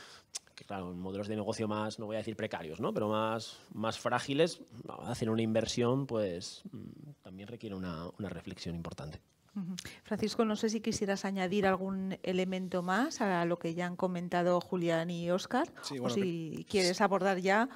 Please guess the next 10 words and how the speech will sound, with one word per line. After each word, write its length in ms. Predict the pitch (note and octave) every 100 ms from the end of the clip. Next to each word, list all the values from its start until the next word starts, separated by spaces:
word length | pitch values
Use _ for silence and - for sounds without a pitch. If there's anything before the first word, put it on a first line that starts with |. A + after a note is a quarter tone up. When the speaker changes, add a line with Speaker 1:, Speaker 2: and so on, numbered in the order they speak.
| - - -
Speaker 2:
un 120 | F#3+ F#3+
poco 220 | F#3+ G#3
hacia 240 | - G3
dónde 260 | G3+ G#3+ G3
vamos, 380 | E3 E3+ E3+ -
Speaker 3:
Sí, 200 | - G3
Speaker 2:
anticipar 540 | - - F#3 - G#3
Speaker 3:
bueno, 0 |
creo 180 | -
que, 20 | F#3+